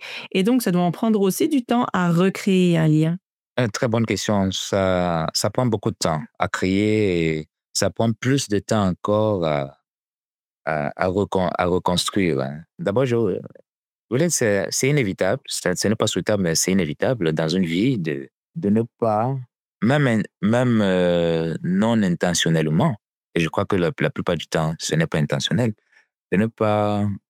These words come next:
Speaker 2: briser ou égratigner la confiance que telle ou telle personne avait en, envers nous. Malheureusement, cela arrive,
Speaker 1: Mhm.
Speaker 2: malheureusement. Alors, qu'est-ce qu'on fait ? Qu'est-ce que je fais ? C'est d'abord, euh, très, le plus objectivement possible, de faire le bilan, de, de, de, de s'arrêter,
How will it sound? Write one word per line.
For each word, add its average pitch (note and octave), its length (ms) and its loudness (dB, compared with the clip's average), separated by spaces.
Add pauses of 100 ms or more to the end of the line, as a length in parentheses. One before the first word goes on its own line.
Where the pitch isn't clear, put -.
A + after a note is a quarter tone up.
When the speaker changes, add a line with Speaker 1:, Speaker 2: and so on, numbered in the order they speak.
(160)
Speaker 2:
briser G2 560 2
ou G2+ 100 2
égratigner E2+ 960 0
la E2 140 0
confiance F2 600 0
que E2 400 -2 (300)
telle F2+ 160 2
ou F2+ 60 2
telle F2 180 0
personne E2+ 340 0
avait D#2+ 380 2
en, D2+ 160 0 (100)
envers E2 300 0
nous. C#2+ 160 -4
Malheureusement, G2+ 840 0 (100)
cela F2+ 300 0
arrive, D2 180 -4 (140)
Speaker 1:
Mhm. F#3 140 6
Speaker 2:
malheureusement. C2 440 2 (520)
Alors, G2+ 200 -2
qu'est-ce F#3+ 180 0
qu'on G2+ 160 0
fait ? - 300 -8
Qu'est-ce - 160 -2
que B2+ 140 -2
je - 80 -16 (120)
fais ? D#2 100 -12 (380)
C'est A#2+ 420 -2 (100)
d'abord, B2 560 0
euh, G2 420 2 (460)
très, D3 420 0
le A2+ 120 0
plus C#3 220 0
objectivement F#2+ 580 0
possible, F#2 460 -2
de A2 60 -4
faire D#3 220 0
le A2+ 60 0
bilan, E2 500 0
de, D#2+ 340 -2
de, C#2 260 -16
de, C2 220 -20
de - 60 -6
s'arrêter, G#2 720 0